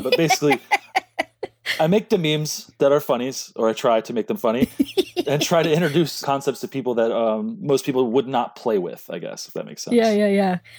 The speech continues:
Speaker 2: Well, enter Meditato.
Speaker 1: Yes, Meditato. So Meditato is actually,
Speaker 2: <laughs>
Speaker 1: you get the inside scoop here because nobody knows this.
Speaker 2: Yeah.
Speaker 1: Meditato and I are the same person. I know.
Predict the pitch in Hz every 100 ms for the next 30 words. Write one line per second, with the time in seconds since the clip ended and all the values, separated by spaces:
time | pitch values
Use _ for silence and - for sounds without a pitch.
0 | - 220 208 - - 214 - 208 190 202
1 | - 180 151 - 208 - _ 151 151 139
2 | - - 143 165 165 160 135 - 131 196
3 | 220 202 190 170 131 - 143 - 160 147
4 | 139 135 - - - - - - - -
5 | - - - - 139 170 160 170 170 139
6 | - - 147 135 117 110 120 123 127 127
7 | 120 123 107 107 117 170 - - _ _
8 | 123 139 147 156 143 135 123 123 117 104
9 | 117 110 117 104 95 95 101 107 85